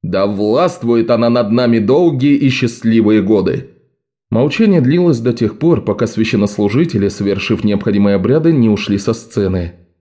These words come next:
Манкрейн повернулся и пошёл в гримёрные покои. Зрители тут же загомонили и засвистели. На сцену, обходя Манкрейна с обеих сторон, выбежали Кала и Галда.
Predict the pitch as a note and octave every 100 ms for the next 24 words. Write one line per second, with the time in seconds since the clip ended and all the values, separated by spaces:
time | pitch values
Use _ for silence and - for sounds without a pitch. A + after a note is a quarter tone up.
0 | _ - F#2+ G#2+ A2+ A2+ A#2+ B2 A#2 A2
1 | G#2 A2 B2 - F3+ F3 E3+ F3+ E3+ G#2
2 | A#2 A2 A2+ A#2 G#2+ F#2+ G#2+ G2+ B2 B2+
3 | G2 F#2 E2+ - _ _ _ _ - G2
4 | G2 F#2+ F#2+ G2+ C#3+ D#3+ A#2+ G#2+ C3 B2+
5 | G#2+ G#2 G2+ G2 G2+ - A#2+ G#2 G2+ A2
6 | A2 - G2 F2+ E2+ - _ _ _ _
7 | _ - G#2+ C3+ - A#3 G#3 E3 - D3
8 | F#3+ E3 C#3 D3 F3+ D#3 C3 A#2+ B2+ C3
9 | - - C#3+ G#3 F3 F3+ F#3 E3 E3+ E3+
10 | E3+ A2 B2+ C#3 C3+ A#2+ A#2 A#2 A2 G2
11 | G2 F2+